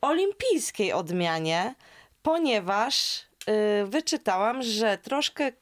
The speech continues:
covid, ta pandemia negatywnie odbierana, no bo co by tu nie mówić, spowodował, że, e, zac-, e, zacząłeś w ogóle myśleć o tym, żeby walczyć o igrzyska, ponieważ tych startów było mało podczas pandemii dla ciebie, tak? I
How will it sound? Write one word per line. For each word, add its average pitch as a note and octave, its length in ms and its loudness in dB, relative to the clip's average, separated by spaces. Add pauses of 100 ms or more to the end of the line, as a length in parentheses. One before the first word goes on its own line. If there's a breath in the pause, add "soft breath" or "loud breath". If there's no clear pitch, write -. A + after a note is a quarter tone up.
(180)
covid, F3+ 640 -2
ta G3 140 -2
pandemia G#3+ 640 0
negatywnie G3 680 0
odbierana, F3 580 0
no E3+ 120 -2
bo F3 100 -2
co F3+ 160 -6
by E3+ 120 -2
tu F#3 100 -6
nie F3+ 160 -2
mówić, F#3+ 340 -4
spowodował, A3+ 680 -2
że, G#3+ 400 0 (380 loud breath)
e, G3+ 440 0 (440)
zac-, A#3+ 440 -2
e, G#3+ 260 0
zacząłeś B3+ 460 -2
w A#3 60 -4
ogóle B3+ 280 -2
myśleć B3 300 -6
o A3+ 100 -2
tym, A#3+ 140 -6
żeby A3 240 -2
walczyć A3+ 460 -4
o G#3+ 180 -2
igrzyska, G#3 640 -2
ponieważ A3+ 680 -2
tych A#3+ 160 -6
startów A#3+ 400 -4
było A3+ 240 2
mało F#3 360 0
podczas - 380 -8
pandemii D#3 440 -6
dla D3 180 -4
ciebie, C#3+ 300 -8
tak? A3+ 300 -4 (760 loud breath)
I G#3+ 580 0